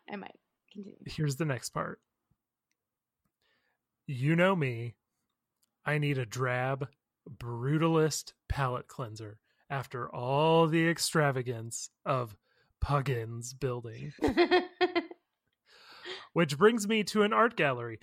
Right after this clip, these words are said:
Speaker 2: Nay, a free admission art gallery.
Speaker 1: <gasps> What?
Speaker 2: Yes.
Speaker 1: Free.
Speaker 2: Take note, America.
Speaker 1: Free?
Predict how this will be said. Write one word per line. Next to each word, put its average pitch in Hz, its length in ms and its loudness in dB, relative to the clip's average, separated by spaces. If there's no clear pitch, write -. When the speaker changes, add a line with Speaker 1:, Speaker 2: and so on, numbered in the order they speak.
Speaker 2:
Nay, 233 540 8
a 180 140 4
free 214 480 4
admission 185 840 0
art 147 280 0
gallery. 127 560 -4
Speaker 1:
<gasps> 180 40 -16
What? 214 840 2
Speaker 2:
Yes. 123 880 -4
Speaker 1:
Free. 240 100 0
Speaker 2:
Take 165 240 0
note, 147 240 -4
America. 123 680 -4
Speaker 1:
Free? 247 680 2